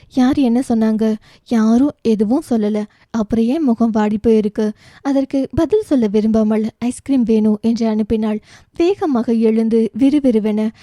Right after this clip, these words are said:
பந்தி போடும் இடத்திற்கு சென்று ஒரு கப்பில் ஐஸ்கிரீம் வாங்கி வந்து அவளிடம் தந்தவன்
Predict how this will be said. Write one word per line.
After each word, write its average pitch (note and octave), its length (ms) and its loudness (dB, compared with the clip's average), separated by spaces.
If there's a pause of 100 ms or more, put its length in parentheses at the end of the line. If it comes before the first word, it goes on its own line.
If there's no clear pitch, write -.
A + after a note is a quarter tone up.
(200)
பந்தி F#4 320 0
போடும் A3 420 0
இடத்திற்கு B3 460 -2
சென்று A3 300 -4 (120)
ஒரு A3 180 2
கப்பில் A3+ 380 -2 (340)
ஐஸ்கிரீம் E4+ 440 -2
வாங்கி A3+ 260 -2
வந்து A3 280 0 (140)
அவளிடம் A#3 580 0
தந்தவன் A3 420 0